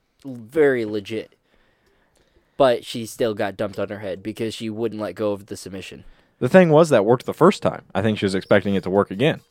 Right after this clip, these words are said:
Speaker 1: Yeah.
Speaker 2: It just very much didn't.
Speaker 1: Yeah, she
Speaker 2: <laughs>
Speaker 1: got
Speaker 2: It got
Speaker 1: dumped
Speaker 2: dumped
Speaker 1: on
Speaker 2: on her head.
Speaker 1: Mm-hmm.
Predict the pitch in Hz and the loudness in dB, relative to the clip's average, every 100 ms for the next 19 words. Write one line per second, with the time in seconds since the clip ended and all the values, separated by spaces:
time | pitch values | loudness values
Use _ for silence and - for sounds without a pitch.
0 | - 131 131 95 - 98 98 85 - 90 | -4 2 2 0 -6 -8 -6 -10 -6 -4
1 | 80 80 - 123 123 90 92 87 92 - | -4 -8 -2 2 2 0 -12 -6 -4 -4
2 | 110 107 104 95 107 98 98 82 104 - | -8 -8 -8 -4 -4 -4 -6 -6 -8 -8
3 | _ 107 104 101 | _ -14 -12 -12